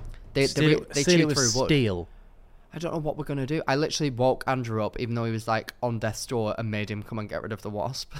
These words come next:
Speaker 1: <laughs> Even though I, I was like, "I'm sorry, I know that you're sick." And he was literally like, "Max, I can barely see. Like, I'm so ill." And I was like,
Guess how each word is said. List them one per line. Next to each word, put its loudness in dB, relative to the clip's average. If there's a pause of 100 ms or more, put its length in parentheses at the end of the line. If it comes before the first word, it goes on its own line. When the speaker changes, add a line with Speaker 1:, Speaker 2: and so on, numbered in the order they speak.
(300)
Speaker 1:
<laughs> -2
Even 2
though 0 (100)
I, 6 (140)
I 2
was 0
like, 2
"I'm -2
sorry, 2
I 4
know 2
that -2
you're -2
sick." -2
And 0
he 0
was -2
literally -2
like, -4
"Max, 2
I -4
can -4
barely 2
see. 0
Like, 0
I'm -4
so 0
ill." 0
And -2
I -2
was -4
like, 4